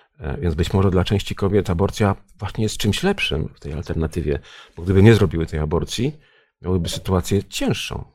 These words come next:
Byłaby depresja poporodowa, byłyby kłopoty z dostosowaniem się do u-, uciążliwej sytuacji. E, oczywiście, że to, to nie jest usprawiedliwieniem, żeby było, żeby łatwiej się żyło. Ale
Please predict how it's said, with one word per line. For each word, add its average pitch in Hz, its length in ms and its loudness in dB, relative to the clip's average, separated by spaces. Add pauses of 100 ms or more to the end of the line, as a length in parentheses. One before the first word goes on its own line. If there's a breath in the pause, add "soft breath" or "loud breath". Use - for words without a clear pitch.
(160)
Byłaby 69 200 -6
depresja - 400 -6
poporodowa, 80 640 -2 (540 soft breath)
byłyby 76 560 -2 (120)
kłopoty 78 380 -10
z - 20 -2
dostosowaniem 87 600 2
się 95 100 -6
do 90 140 2
u-, - 280 -8 (100)
uciążliwej 90 420 0
sytuacji. 87 640 -2 (500 loud breath)
E, - 100 -12
oczywiście, - 340 -2
że 92 140 0
to, - 180 -8
to 87 160 -4
nie 85 60 2
jest 90 120 2
usprawiedliwieniem, 101 640 4
żeby 87 220 2
było, 90 460 4
żeby 85 140 -4
łatwiej 90 320 0
się 98 140 -4
żyło. 87 480 2 (880)
Ale 85 240 0